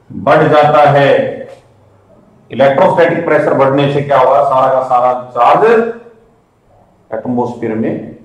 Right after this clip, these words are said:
लीक हो जाता है। क्या हो जाएगा बच्चों? एटमॉस्फेयर में लीक हो जाएगा। तो जो नुकीला सिरा होगा वहां पर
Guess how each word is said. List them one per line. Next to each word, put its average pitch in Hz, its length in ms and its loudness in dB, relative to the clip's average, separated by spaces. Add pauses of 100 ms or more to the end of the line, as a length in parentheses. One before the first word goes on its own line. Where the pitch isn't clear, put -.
लीक 104 300 -6
हो 107 100 -4
जाता - 320 -14
है। - 80 -20 (1040)
क्या 135 120 2
हो 131 80 2
जाएगा 135 180 2
बच्चों? 135 300 2 (600)
एटमॉस्फेयर 135 540 -2
में 240 500 0 (500)
लीक 165 360 0
हो 185 60 2
जाएगा। 180 580 4 (1120)
तो - 180 -2
जो 151 140 2
नुकीला 180 480 2
सिरा 170 260 4
होगा 165 180 2
वहां 151 300 2
पर 151 80 -2